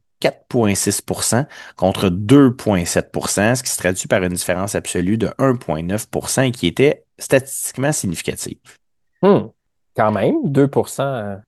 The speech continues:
Speaker 2: en risque
Speaker 1: Ouais, tu sais, on se
Speaker 2: absolu,
Speaker 1: rappelle.
Speaker 2: c'est
Speaker 1: C'est, c'est,
Speaker 2: quand
Speaker 1: c'est
Speaker 2: même élevé.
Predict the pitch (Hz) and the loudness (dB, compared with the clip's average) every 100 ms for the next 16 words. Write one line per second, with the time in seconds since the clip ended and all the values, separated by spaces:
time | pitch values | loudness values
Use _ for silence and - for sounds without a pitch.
0 | _ _ _ _ 104 95 107 185 - 127 | _ _ _ _ -8 0 4 4 4 2
1 | 76 90 85 98 95 90 101 113 _ _ | 2 0 2 4 2 -2 -10 -16 _ _
2 | _ _ _ _ _ _ _ - - - | _ _ _ _ _ _ _ -10 -6 -4
3 | - 98 104 104 98 104 165 | -2 -2 0 0 0 -2 -2